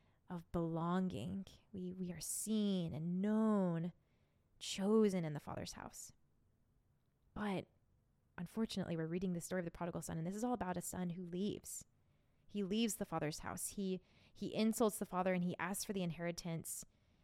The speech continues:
because he doesn't care about his relationship with the Father. He would, he wishes his father was as good as dead. "I'd much rather have the money, I'd much rather have the property than be in relationship with you." That's what he says to the Father. The son slaps the Father in the face,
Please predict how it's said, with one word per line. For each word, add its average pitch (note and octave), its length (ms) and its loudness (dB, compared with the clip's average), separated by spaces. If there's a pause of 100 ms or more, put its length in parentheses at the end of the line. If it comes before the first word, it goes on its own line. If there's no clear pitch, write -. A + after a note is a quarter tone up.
(120)
because - 240 -4
he B3 100 6
doesn't C#4 260 6
care F#3+ 420 2
about E3 240 4
his F3 160 0
relationship D#3 440 -4
with F3+ 80 -6
the - 80 -12
Father. - 220 -6
He B3+ 200 0
would, B3+ 200 4 (300)
he C#4+ 140 2
wishes C#4+ 300 4
his C#4+ 160 0
father A#3 220 6
was G#3 140 2
as F3+ 120 -4
good G3 120 0
as F3 140 -2
dead. - 360 -2 (500)
"I'd F#3+ 120 -2
much A3 220 4
rather C4 160 4
have A#3+ 180 2
the B3+ 60 4
money, G#3 340 4
I'd E3 120 0
much E3+ 220 2
rather A#3 220 4
have A3+ 140 2
the A3 60 -2
property F#3 520 2
than F3 160 0
be E3+ 140 2
in F3 60 2
relationship D#3+ 460 -2
with - 120 -8
you." G#2 80 -6
That's F#3+ 200 0
what D4 100 6
he D4 60 6
says E3+ 480 4
to - 100 -6
the D3 60 -4
Father. - 440 -8 (920)
The G3 80 0
son A#3 200 4
slaps G3 380 0
the F#3+ 100 -4
Father F3 280 0
in D3 120 -4
the C3 80 -6
face, - 500 -10